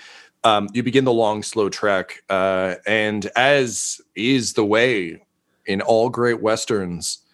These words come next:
uh, the camera cuts to a long shot of the, the frontier, the plains,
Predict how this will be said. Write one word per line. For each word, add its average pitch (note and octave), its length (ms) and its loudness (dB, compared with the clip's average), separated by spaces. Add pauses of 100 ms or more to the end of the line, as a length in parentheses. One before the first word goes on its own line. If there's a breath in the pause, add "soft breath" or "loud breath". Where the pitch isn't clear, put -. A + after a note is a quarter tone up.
(480 soft breath)
uh, F#2+ 200 2
the G2+ 80 -2
camera A2+ 840 0
cuts - 380 -2
to A2 180 0
a G#2 60 4
long A2 340 2
shot G#2+ 480 0
of D#2+ 120 -12
the, F2 200 -4
the F2 120 -12
frontier, A2+ 680 0
the F2+ 100 -4
plains, A2+ 800 -2